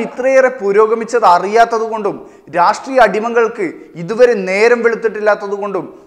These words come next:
ജനങ്ങൾ എല്ലാം തിരിച്ചറിയുന്നുണ്ട് എന്നത് അവർക്ക് ഇന്നും അജ്ഞാതമാണ്. അല്ലെങ്കിൽ അതറിഞ്ഞിട്ടും അവർ തങ്ങളുടെ കള്ളങ്ങൾ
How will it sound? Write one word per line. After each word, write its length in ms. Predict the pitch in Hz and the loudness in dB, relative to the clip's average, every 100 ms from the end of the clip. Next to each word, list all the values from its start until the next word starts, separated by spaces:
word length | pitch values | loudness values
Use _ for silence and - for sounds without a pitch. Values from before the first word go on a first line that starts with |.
| - 143 | -16 -4
ജനങ്ങൾ 420 | 190 202 247 247 175 180 | -2 0 -2 -2 -2 -2
എല്ലാം 220 | 196 220 175 - | 0 0 -2 -10
തിരിച്ചറിയുന്നുണ്ട് 920 | 185 196 208 240 220 214 208 202 196 190 190 | -10 -10 -6 -4 -4 -6 -8 -8 -4 -4 -4
എന്നത് 240 | 185 165 135 - _ - | -6 -8 -12 -16 _ 0
അവർക്ക് 280 | 190 254 247 208 | 2 2 -2 -8
ഇന്നും 220 | 220 190 - - 156 | -6 -8 -10 -4 -4
അജ്ഞാതമാണ്. 680 | 151 - 202 180 156 156 151 - _ _ - | -4 -2 0 2 0 -6 -10 -18 _ _ -2
അല്ലെങ്കിൽ 320 | 202 269 247 165 - - - | -2 0 -2 -4 -10 -6 0
അതറിഞ്ഞിട്ടും 640 | 196 233 226 240 269 233 170 131 165 | 4 6 4 0 -2 -2 -2 -4 0
അവർ 160 | 185 - - | 0 0 0
തങ്ങളുടെ 400 | 196 214 240 240 240 | 0 0 0 -2 0
കള്ളങ്ങൾ 480 | 185 190 214 233 | 2 2 2 0